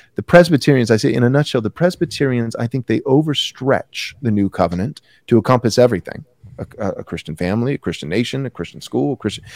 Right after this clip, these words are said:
and I think the Baptists, the problem with the Baptists is we, we're very in-,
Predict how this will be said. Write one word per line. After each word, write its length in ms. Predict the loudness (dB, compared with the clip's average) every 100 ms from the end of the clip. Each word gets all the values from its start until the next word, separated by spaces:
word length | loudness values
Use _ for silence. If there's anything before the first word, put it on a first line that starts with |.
| -18 2
and 100 | 4
I 60 | 6
think 160 | 4
the 80 | 4
Baptists, 600 | 6 6 6 4 2 0
the 100 | -2
problem 220 | 2 4
with 80 | 4
the 80 | 0
Baptists 560 | 2 4 4 2 0 0
is 160 | -4
we, 180 | 0 0
we're 240 | 2 -2
very 420 | 0 4 4 4 2
in-, 200 | -2